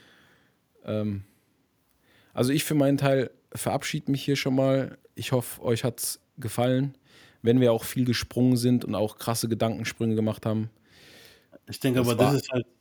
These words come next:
Speaker 2: das ist halt das Ding, warum, warum, was es so gut macht. Ich find, klar, natürlich, wir haben jetzt viele Themen durchgehauen und viele
Speaker 1: Ja, wir hatten schon ein paar heftige Gedankensprünge. Wir sind bei Adam Sandler geendet, aber ist ja nicht so schlimm.
Speaker 2: Aber das ist die Magie vom Podcast, Mann. <laughs> Weißt du, was ich meine?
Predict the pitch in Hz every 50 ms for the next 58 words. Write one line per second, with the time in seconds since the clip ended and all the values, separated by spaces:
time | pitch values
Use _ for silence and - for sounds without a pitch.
0 | _ _ _ - 117 113 - 127 113 98 104 - - - 110 113 107 98 98 98
1 | 104 107 104 101 101 - - - - - - - - - - - - - _ _
2 | _ 101 104 117 127 110 131 131 - - 131 - 139 127 143 170 - - 131 120
3 | - - 107 - - 127 117 110 - - - - 135 139 143 131 123 - 143 139
4 | 135 123 - - 120 110 113 113 117 113 110 107 - - - 113 110 110 110 104
5 | - - 117 107 107 101 - 117 113 - - 107 107 107 107 104 104 98 92 -
6 | 110 107 101 104 101 98 - - - - - - - - - 113 110 107 113 113
7 | 120 - - 127 - - 120 113 107 110 107 110 117 120 - - - 113 113 107
8 | 110 101 101 104 90 101 113 - - 110 107 104 101 104 104 107 110 104 110 107
9 | 101 98 98 - - - - - - 113 110 107 104 - - 104 104 107 107 104
10 | 101 98 95 - 98 98 101 - 104 113 120 123 - 147 139 139 120 - 127 117
11 | - - - 113 104 - _ _ _ - - - - 117 127 151 175 185 190 185
12 | - - 175 175 160 170 165 156 156 175 196 170 - 170 156 156 - 165 165 -
13 | - 110 107 104 - - - 95 92 95 107 - - - 160 156 147 151 165 165
14 | - 202 180 165 147